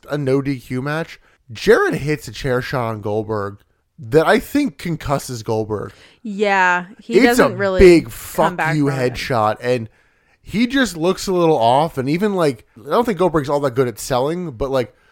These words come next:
Speaker 1: moments where he's kind of just, like, on his own, he's like, "Oh, fuck, man." Like,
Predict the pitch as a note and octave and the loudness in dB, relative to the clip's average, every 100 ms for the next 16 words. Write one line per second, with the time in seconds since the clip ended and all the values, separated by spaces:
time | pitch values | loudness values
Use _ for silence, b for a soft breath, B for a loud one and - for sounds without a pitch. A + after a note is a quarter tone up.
0 | b - D3 B3 E4 D4 G3+ D#3+ F#3 - | b 0 4 4 2 -2 -2 -2 -6 -2
1 | F3 F3 D#3 D3 C3 C3+ A#2 A#2 C3 B2+ | -2 0 -2 -2 -2 -2 -2 -2 -2 -4
2 | C3 A#2 G#2 - b b b b b - | -6 -4 -4 -6 b b b b b -8
3 | E3 C#3+ - - B2+ - - G#2 A2+ G2 | -6 -6 -8 -10 -12 -12 -12 -10 -6 -6
4 | G2 - | -8 -12